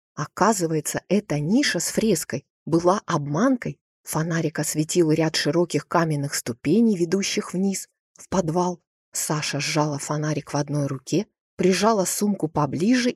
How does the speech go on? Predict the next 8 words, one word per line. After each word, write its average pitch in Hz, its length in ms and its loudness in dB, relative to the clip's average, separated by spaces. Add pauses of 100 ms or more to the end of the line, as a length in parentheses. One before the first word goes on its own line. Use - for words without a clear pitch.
(120)
и 180 80 2
начала 175 460 0
спускаться - 640 -2
по - 120 -4
ступенькам. 143 760 -4 (420)
Две 143 360 -2
ступеньки, 214 720 -2
три. 165 360 -2